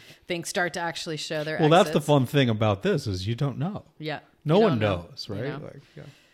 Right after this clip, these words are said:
Speaker 1: Um, and yeah, so I, I hope that, you know, more folks are able to,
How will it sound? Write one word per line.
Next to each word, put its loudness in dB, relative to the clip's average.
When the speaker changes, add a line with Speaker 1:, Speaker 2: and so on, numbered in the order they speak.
Speaker 1:
Um, -4
and 4
yeah, 2
so -2
I, 2
I 0
hope -4
that, -4
you -10
know, -8
more -6
folks -10
are -12
able -14
to, -14